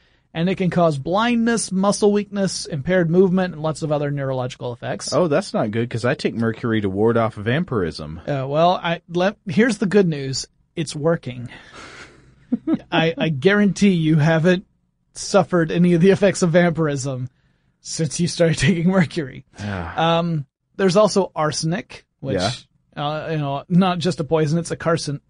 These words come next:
Speaker 1: uh, carcinogen.
Speaker 2: Mm-hmm.
Speaker 1: Um, it's associated with lots of different types of cancer, and it's also a neurotoxin. Uh, there's beryllium, and exposure to beryllium is typically pretty minimal for most of us, but continued exposure can lead to health problems,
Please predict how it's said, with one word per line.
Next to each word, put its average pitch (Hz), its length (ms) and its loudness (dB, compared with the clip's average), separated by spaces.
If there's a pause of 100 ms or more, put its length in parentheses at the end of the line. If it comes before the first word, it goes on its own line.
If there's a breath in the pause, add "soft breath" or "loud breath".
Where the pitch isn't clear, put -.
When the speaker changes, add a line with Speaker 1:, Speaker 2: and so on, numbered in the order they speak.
Speaker 1:
uh, 151 140 -2
carcinogen. 165 640 0 (160 soft breath)
Speaker 2:
Mm-hmm. 98 340 -6
Speaker 1:
Um, 156 220 0
it's 160 160 -6
associated 180 400 0
with 151 100 0
lots 175 300 0
of 175 60 -4
different 147 280 -4
types 151 220 -4
of 139 100 -10
cancer, 151 500 -4 (280)
and 233 100 -4
it's 254 120 -4
also 190 240 2
a 156 40 4
neurotoxin. 131 680 -8 (460)
Uh, 156 460 2
there's 170 200 0
beryllium, 190 720 4 (500)
and 165 120 -2
exposure 214 380 2
to 226 100 -8
beryllium 185 400 4
is 180 180 0
typically 285 440 -2
pretty 302 480 -2
minimal 226 400 4
for 170 140 0
most 156 300 2
of 151 120 0
us, 156 240 2
but 165 240 -4
continued 208 720 0
exposure 156 640 -4
can 160 220 -4
lead 143 220 -6
to 147 80 -2
health 175 260 -2
problems, 139 500 -4